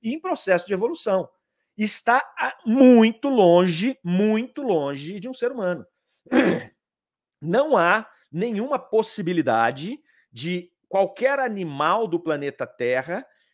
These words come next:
já desencarnar e reencarnar como um ser humano. Não existe qualquer possibilidade. Ele precisa de passar por outros processos de aperfeiçoamento que nós não temos condições no planeta Terra de proporcionar para esse princípio espiritual.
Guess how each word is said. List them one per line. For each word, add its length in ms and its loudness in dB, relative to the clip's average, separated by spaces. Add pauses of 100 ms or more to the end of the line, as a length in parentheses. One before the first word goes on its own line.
já 320 2
desencarnar 1120 -4
e 60 -4
reencarnar 800 -4
como 180 -10
um 40 -16
ser 180 -10
humano. 380 -10 (340)
Não 220 -4
existe 340 -14
qualquer 400 -2
possibilidade. 680 -4 (340)
Ele 180 -2
precisa 480 -8
de 80 -12
passar 420 -4
por 200 -6
outros 560 -2
processos 880 -2
de 100 -4
aperfeiçoamento 1040 -6 (440)
que 120 -4
nós 320 2
não 280 2
temos 540 0
condições 680 -4
no 100 -6
planeta 400 -6
Terra 440 -6
de 160 -14
proporcionar 880 -2
para 220 -6
esse 260 -6
princípio 460 -18
espiritual. 680 -12